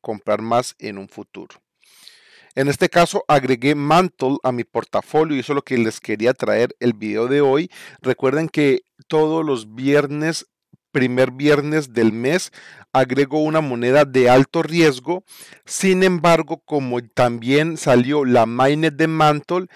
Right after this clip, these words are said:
me vi obligado a aportar a Mantle primero y luego el próximo viernes sí les voy a traer una moneda de alto riesgo, pero esa sí sería para el próximo viernes.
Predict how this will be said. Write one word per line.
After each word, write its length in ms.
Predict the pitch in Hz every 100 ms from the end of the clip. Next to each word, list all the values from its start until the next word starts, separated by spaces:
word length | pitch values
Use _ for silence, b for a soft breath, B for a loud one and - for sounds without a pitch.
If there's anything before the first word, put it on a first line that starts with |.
| B B
me 240 | 131 127 123
vi 200 | 123 143
obligado 880 | 151 139 151 135 151 151 151 170 - _ _ _ _ _ _ -
a 60 | 127
aportar 680 | - 120 107 - 127 143 - _ -
a 80 | 127
Mantle 460 | 131 143 - 156
primero 640 | - 156 160 165 156 185 302 _ _ _ _ _ _ -
y 140 | 185
luego 520 | 165 165 151 165 175 _ _ _ _ _ -
el 160 | 135 120
próximo 440 | 147 - 170 147
viernes 440 | 135 147 147 165
sí 200 | - 151
les 180 | 143 139
voy 160 | 127 143
a 40 |
traer 320 | - 120 117 120
una 400 | 135 135 139 - -
moneda 500 | 127 113 117 123 127
de 220 | 110 104
alto 320 | 101 - 120
riesgo, 560 | 104 110 113 92 _ - _
pero 240 | 131 113
esa 200 | 120 151
sí 120 | 131 135
sería 300 | 147 135 139
para 200 | 139 110
el 40 |
próximo 340 | - - 127
viernes. 460 | 110 127 117 -